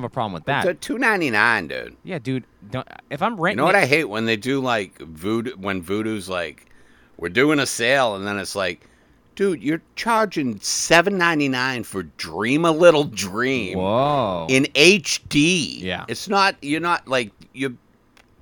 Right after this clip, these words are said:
Speaker 2: putting out thirty-year-old movies that aren't in U H D for, like, nine ninety-nine or, like, you know.
Speaker 1: It's just, look, whatever. We're happy to <coughs> exploit the system however we can and, and do our thing, but I should have been able to get this movie for five bucks.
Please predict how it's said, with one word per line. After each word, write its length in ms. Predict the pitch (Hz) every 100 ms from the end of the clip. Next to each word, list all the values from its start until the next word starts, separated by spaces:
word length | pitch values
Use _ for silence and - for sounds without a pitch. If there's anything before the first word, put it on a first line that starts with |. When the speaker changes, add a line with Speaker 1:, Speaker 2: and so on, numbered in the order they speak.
| -
Speaker 2:
putting 220 | 170 156
out 120 | 151
thirty-year-old 800 | - 147 151 151 151 143 123 104
movies 520 | 104 123 107 87 -
that 200 | 90 90
aren't 320 | 92 101 107 - _ -
in 280 | 117 127 113
U 200 | 98 87
H 300 | 80 - -
D 340 | 73 76 85 - _ _ _ _
for, 160 | - 101
like, 160 | 95
nine 320 | 87 90 95 95
ninety-nine 500 | 90 87 87 85 87
or, 140 | 87
like, 200 | 85 73 -
you 140 | - 92
know. 200 | 62 - _ _ -
Speaker 1:
It's 120 | -
just, 320 | 160 - -
look, 180 | 123 101 _ _ _ _ _ _ -
whatever. 380 | 120 117 92
We're 160 | 98 113
happy 320 | 120 123 131
to 300 | - 131 110
<coughs> 20 |
exploit 400 | 104 - 107 110
the 80 | 107
system 340 | - 104 - 95
however 300 | 95 98 98
we 80 | 95
can 300 | 95 85 85
and, 240 | 82 85 -
and 120 | 90
do 120 | 85
our 100 | 85
thing, 260 | - 85 82
but 160 | 80 - _ _ _ _ _ _ _ _ _ _ _ _
I 60 | -
should 140 | 180 101
have 60 |
been 100 | 87
able 140 | 87 87
to 40 |
get 100 | 87
this 120 | 95
movie 160 | 104 92
for 120 | 95
five 280 | - 107
bucks. 100 | 104